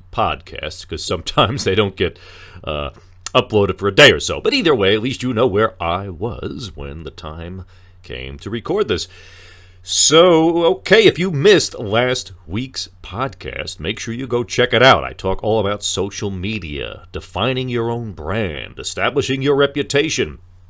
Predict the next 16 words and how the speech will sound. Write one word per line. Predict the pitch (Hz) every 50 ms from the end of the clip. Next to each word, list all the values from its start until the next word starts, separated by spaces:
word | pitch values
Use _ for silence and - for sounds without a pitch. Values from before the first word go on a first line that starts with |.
| - - - - - - -
Remember, | - 110 107 123 143 127 110
folks, | - - 101 98 95 - - -
our | 101 107 143 165 151
social | - - 135 127 131 - - 117
media | 107 117 123 107 78 76 69 71 -
is | - 80 69
an | 73 76
extension | 73 - - - - 104 107 - - - 67 58 - - - - - - - -
of | - -
who | - 92 92
we | 95 95 92 87 78
are. | 73 67 65 55 53 55 - -
It's | 69 71 - -
an | -
extension | 80 - - - - 113 117 - - 95 78
of | 76 69